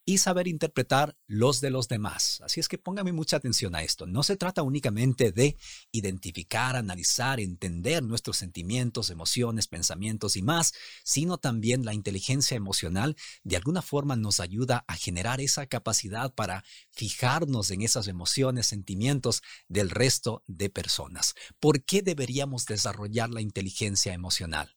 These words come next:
Esta es una pregunta clave, sobre todo si es que ustedes no tienen conocimiento sobre los beneficios de la inteligencia emocional. Estoy seguro que ustedes se estarán haciendo esta pregunta. ¿Por qué debemos desarrollar la inteligencia emocional?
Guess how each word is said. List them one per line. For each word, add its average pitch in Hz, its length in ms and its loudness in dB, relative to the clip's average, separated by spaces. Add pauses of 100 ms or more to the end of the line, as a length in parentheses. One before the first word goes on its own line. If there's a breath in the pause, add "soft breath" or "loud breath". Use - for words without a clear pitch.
(160)
Esta 143 320 2
es 123 140 2
una 117 160 -4
pregunta 101 440 -4
clave, 127 340 2
sobre 95 240 -2
todo 120 240 -2
si - 120 0
es - 80 -2
que - 100 -4
ustedes 131 420 4 (320 loud breath)
no 104 180 2
tienen 143 300 0
conocimiento 120 680 0
sobre 92 380 -2 (380 loud breath)
los 143 260 4
beneficios 127 580 0
de 110 80 -2
la 98 80 -2
inteligencia 95 600 0
emocional. 131 420 2
Estoy - 240 -6
seguro 131 400 0
que - 80 -6
ustedes 107 400 0 (160 loud breath)
se - 160 2
estarán 117 320 0
haciendo 123 460 0
esta 110 260 2
pregunta. 98 560 -4
¿Por 117 220 -2
qué 185 160 2
debemos 123 480 0
desarrollar 92 600 -2 (320 loud breath)
la 95 140 2
inteligencia 98 840 0
emocional? - 580 -4